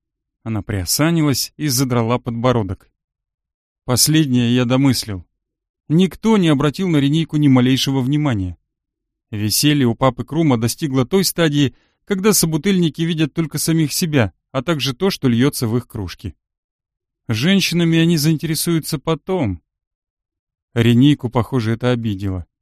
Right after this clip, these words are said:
Она передернула плечами и направилась к моему столу. Куда же еще? Свободных мест у папы Крума сегодня не имелось, а ко мне местные не подсаживаются, жизнь дорога.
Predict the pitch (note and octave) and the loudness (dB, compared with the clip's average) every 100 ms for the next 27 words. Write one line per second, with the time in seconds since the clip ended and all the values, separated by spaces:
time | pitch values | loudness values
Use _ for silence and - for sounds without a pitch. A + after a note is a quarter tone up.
0 | _ _ - D#3+ E3+ - C#3 C3 B2 A2 | _ _ -8 -2 -2 -2 -6 0 0 0
1 | A2 C#3 C#3+ - G#3 E3 F#3+ D3+ C3 D3 | -2 -4 -6 -2 -2 0 0 0 2 0
2 | D#3 D3 - C#3+ C#3 D3 - D3+ B2 G2 | 0 -4 -4 2 2 2 -2 -2 -2 -2
3 | - _ _ _ _ _ D#3 C#3+ C3+ G#2+ | -8 _ _ _ _ _ -6 0 0 2
4 | A#2+ A2+ - A#2 G2 _ _ _ _ - | 0 0 -4 -8 -12 _ _ _ _ -4
5 | - F#3+ G3 D3 D#3 F3+ E3 D3 C3+ D3+ | -2 2 0 0 -4 -4 2 2 2 -4
6 | C3 B2 C3+ - C3 B2+ - B2+ A#2 B2 | -4 -4 -4 -4 0 0 0 -2 0 0
7 | C3+ D3 C#3+ A#2 G#2+ - _ _ C#3 B2+ | 2 2 2 0 -2 -8 _ _ -4 0
8 | C#3+ C3+ E3+ F3 F3 - F#3 F#3 F#3+ F#3 | 2 2 2 0 -2 -2 -2 -2 -2 -2
9 | - C3 G#2 G#2+ - G#2 - _ B2 C#3+ | 2 0 0 -4 -4 -6 -8 _ -4 2
10 | C#3 G#2+ G2+ A2 G#2+ G2+ | 2 2 -2 -2 -2 -4